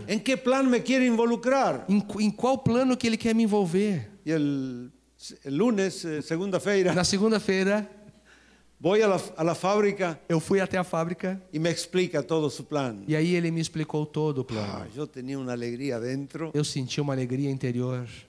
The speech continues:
Speaker 1: Y yo digo, Dios tiene un propósito para cada uno de nosotros.
Speaker 2: Eu digo, Deus tem um propósito pra cada um de nós.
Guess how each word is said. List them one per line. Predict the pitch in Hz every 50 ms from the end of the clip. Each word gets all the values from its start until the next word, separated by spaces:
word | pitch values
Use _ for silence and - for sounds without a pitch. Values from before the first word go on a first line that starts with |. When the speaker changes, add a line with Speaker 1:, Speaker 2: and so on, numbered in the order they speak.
| _ _ _ _ _ _ _ _ _ _ _ _ _ _ _ _ _ _
Speaker 1:
Y | 151
yo | 165 180
digo, | 180 214 202 180 180 156 - - - - _ _ _ _ _ _ _ _ _ _ _ _ _ _ _ _ _
Dios | - 143 196 220 214 220
tiene | - 202 202 202
un | 190 165
propósito | - 160 170 139 - 208 196 - 196 165 - 175
para | 139 - 151 147
cada | - - - 202 202 190 180
uno | 190 220 233 196 180 160
de | 156 156
nosotros. | 160 165 - - 226 262 - - - 135 120 104 - - 156
Speaker 2:
Eu | 160
digo, | 147 180 185 170 160
Deus | 143 170 196 226 220 -
tem | - 202 202 208
um | 196
propósito | 190 196 175 160 - - 180 208 208 190 180 - 175
pra | - 165 160
cada | - - 202 196 208 208
um | 208 208
de | 196 202
nós. | 196 185 190 208 214 202 - - - - -